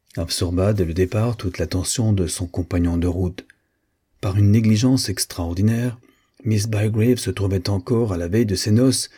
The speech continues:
dépourvue de femme de chambre. mister Noel Vanstone déclara qu'il assumait sur lui toute la responsabilité, non de l'erreur commise, mais des soins à prendre pour la réparer.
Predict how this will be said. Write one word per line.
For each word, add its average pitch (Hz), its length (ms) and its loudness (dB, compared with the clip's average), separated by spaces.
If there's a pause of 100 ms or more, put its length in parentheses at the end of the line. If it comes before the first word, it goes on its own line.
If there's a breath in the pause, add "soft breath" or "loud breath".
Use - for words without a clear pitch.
(220 loud breath)
dépourvue 110 540 2
de 107 120 0
femme 107 280 0
de 101 140 4
chambre. 90 500 -4 (920)
mister 90 260 -2
Noel 85 320 -2
Vanstone 95 480 0
déclara 92 480 -2
qu'il - 180 -4
assumait 104 320 2
sur 117 200 2
lui 107 240 2 (400 soft breath)
toute - 220 -6
la 85 120 0
responsabilité, 87 1080 -2 (220 loud breath)
non 120 260 2 (200)
de 104 100 -6
l'erreur 92 340 -4
commise, 131 480 4 (240 loud breath)
mais 131 120 4
des 113 120 2
soins 98 420 2
à 98 80 -4
prendre 90 380 0
pour 87 180 -2
la 87 100 2
réparer. 95 500 -4